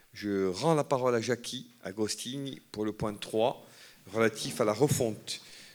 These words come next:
de la convention de partenariat de gestion de la fiscalité directe locale et à l'utilisation du logiciel Fiscalis, avec une petite modification de la convention déjà votée.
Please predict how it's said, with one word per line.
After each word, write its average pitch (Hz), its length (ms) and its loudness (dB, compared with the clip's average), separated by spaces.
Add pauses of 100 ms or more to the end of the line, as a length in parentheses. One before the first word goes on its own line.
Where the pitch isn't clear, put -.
(100)
de 104 80 0
la 107 80 6
convention 113 360 0
de 107 60 -8
partenariat 110 460 2
de 107 60 0
gestion 113 280 0
de 101 40 -2
la 98 60 -2
fiscalité 107 460 -2
directe 107 340 2
locale 117 540 2 (240)
et 135 240 2
à - 80 4
l'utilisation 110 560 -2
du 101 100 -4 (120)
logiciel 101 680 0 (100)
Fiscalis, - 840 0 (320)
avec 101 220 -6
une 104 100 -6
petite 135 320 -4
modification 113 640 -2
de 123 60 0
la 107 60 0
convention 117 440 0
déjà 123 280 2
votée. 110 360 0